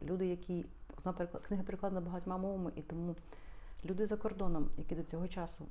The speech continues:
не розуміють, що відбувається, вони зможуть зрозуміти, бо це історія про всіх нас. Тримаємося і читаємо. І хай поменше нас в житті буде тих історій,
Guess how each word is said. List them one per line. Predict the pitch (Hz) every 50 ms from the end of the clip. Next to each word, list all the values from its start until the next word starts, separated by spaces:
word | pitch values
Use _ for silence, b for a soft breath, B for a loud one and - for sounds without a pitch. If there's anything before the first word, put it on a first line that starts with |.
| - -
не | - 170 180
розуміють, | 180 180 165 170 180 185 175 165 156 156
що | - - - 165
відбувається, | 160 156 151 151 165 180 196 202 190 - - 180 - - - -
вони | 175 185 180
зможуть | 180 175 175 170 170 160
зрозуміти, | 170 170 165 180 180 170 147 - 135 139 - - - B B B B B -
бо | - 165
це | - 175 170
історія | 156 - - 190 180 175 160
про | - - 160 151
всіх | - - - - - -
нас. | - - - - - - - B B B B B B B B B B B B B
Тримаємося | - - 175 170 165 156 165 170 170 156 - - 143 - - - -
і | 151
читаємо. | - 175 170 - 143 131 139 143 143 - - - -
І | 170
хай | - 196 185
поменше | - 185 185 180 160 - -
нас | 160 151 -
в | - - -
житті | 165 - - 180
буде | 160 160 156
тих | - 160 151 - 156
історій, | - - - 190 180 165